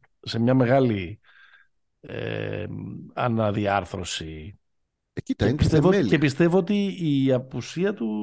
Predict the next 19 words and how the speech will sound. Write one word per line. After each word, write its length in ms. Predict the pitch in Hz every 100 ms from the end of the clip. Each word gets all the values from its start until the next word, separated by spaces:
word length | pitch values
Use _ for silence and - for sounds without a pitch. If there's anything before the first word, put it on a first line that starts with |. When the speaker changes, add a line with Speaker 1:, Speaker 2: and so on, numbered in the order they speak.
| 104 104 - - - 101 87 80
Speaker 1:
του 120 | 135
Σλούκα 420 | 113 131 147 190
είναι, 240 | 202 240 208 196 - - _ _ _ 285 220 _ _
δεν, 280 | 151 190 190
δεν 200 | 175 175
θέλω 300 | 131 208 214
να, 160 | 185 160
η, 420 | 143 135 113 113
η, 340 | - - - 135
η, 40 |
α, 160 | 120 - 156
ε, 180 | - 143
μια 160 | 131 139
ενδεχομένη 420 | 156 151 175 170
απώλεια 300 | 170 180 180
του 80 | 156
Σλούκα, 260 | 139 151
δεν, 160 | 165 190 190
δεν, 240 | 202